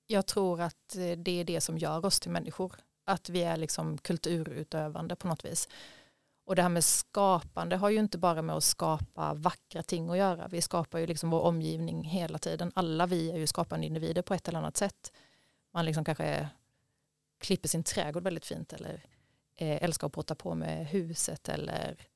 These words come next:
fixa sin bil. Det är liksom också ett skapande i sig. Eh, så att jag tror att just det är mänskligt. Sen om det är så att A I kan känna mänskliga känslor, det kan inte jag,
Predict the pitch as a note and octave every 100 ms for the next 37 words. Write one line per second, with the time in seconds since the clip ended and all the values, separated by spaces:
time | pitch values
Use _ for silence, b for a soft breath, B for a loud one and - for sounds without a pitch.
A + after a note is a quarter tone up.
0 | - - G#3 - E3 D#3 D#3+ D#3+ G#3+ A3
1 | F3 F3+ F#3+ F#3 G3+ F3+ - E3+ E3+ F3
2 | E3+ _ - - - - G3+ F3 - -
3 | - A#3 - - G3 - - F3+ b b
4 | b b b _ - F3+ F3 E3+ F3 -
5 | G#3 F3+ G#3 - A#3 G3 - G3 F#3 -
6 | - F3+ F3 G#3+ G#3+ G#3 - F3 E3+ -
7 | F3+ F3+ F3 E3 F3 - - A3 A#3 -
8 | - G3 F3+ F3 F3 F3 F3 D#3+ - E3+
9 | E3 - - E3+ D#3+ - F3 - _ _
10 | _ _ - E3 D3+ D#3+ - - - F3+
11 | D#3+ E3+ - - - G3 F3 A#3 G#3 G#3
12 | G#3 G3 F3 - - E3+ D#3+ - - -